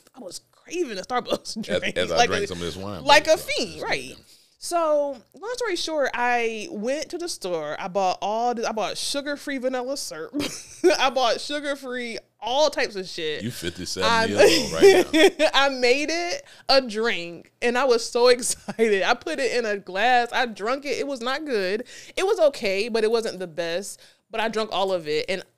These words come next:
Speaker 2: all afternoon long, I was breaking wind back to
Speaker 1: I can
Speaker 2: back,
Speaker 1: tell you
Speaker 2: and
Speaker 1: why.
Speaker 2: I went up a pound, and I was pissed. So I know that
Speaker 1: Wow.
Speaker 2: vanilla-free
Speaker 1: Wow.
Speaker 2: bullshit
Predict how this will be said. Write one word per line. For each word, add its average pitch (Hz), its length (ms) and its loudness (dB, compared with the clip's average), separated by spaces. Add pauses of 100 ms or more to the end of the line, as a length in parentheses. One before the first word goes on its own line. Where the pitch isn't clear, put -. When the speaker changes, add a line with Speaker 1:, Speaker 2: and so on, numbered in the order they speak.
Speaker 2:
all 233 760 6
afternoon 185 1040 -4
long, 139 680 -16
I 180 100 -4
was 160 260 -8
breaking 175 1040 -8 (160)
wind 170 840 -14
back 180 280 -2
to 147 80 -12
Speaker 1:
I - 40 -12
can 131 100 2
Speaker 2:
back, 196 200 4
Speaker 1:
tell - 120 2
you 349 140 6
Speaker 2:
and 359 160 6
Speaker 1:
why. 302 40 8
Speaker 2:
I 277 40 8
went 262 200 6
up 233 100 2
a 202 80 2
pound, 196 720 -4 (120)
and 220 120 -2
I 202 80 0
was 180 160 -4
pissed. 214 240 0
So 226 80 0
I 240 100 2
know 254 160 0
that 240 180 6
Speaker 1:
Wow. 160 220 -4
Speaker 2:
vanilla-free 233 640 0
Speaker 1:
Wow. - 80 -4
Speaker 2:
bullshit 247 640 0